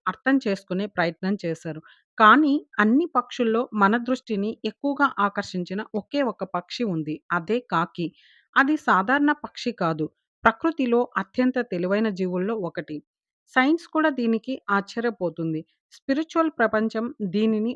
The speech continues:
ఒక సంకేతదాతగా చూస్తుంది. ఈ రోజు మనం కాకి తెలివితేటలు మరియు దాని వెనుక ఉన్న సైన్సు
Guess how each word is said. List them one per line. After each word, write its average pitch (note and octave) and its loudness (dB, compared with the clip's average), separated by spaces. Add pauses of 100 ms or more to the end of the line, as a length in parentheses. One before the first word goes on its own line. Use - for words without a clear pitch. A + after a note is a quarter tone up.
ఒక G#3 -4
సంకేతదాతగా G3+ -2
చూస్తుంది. E3 -6 (440)
ఈ A#3+ 2
రోజు D4+ 2
మనం A3+ 2 (200)
కాకి G#3 4
తెలివితేటలు G#3+ -2 (200)
మరియు F#3 -2
దాని F3+ 2
వెనుక F3+ -4
ఉన్న G#3+ -2
సైన్సు G3 -4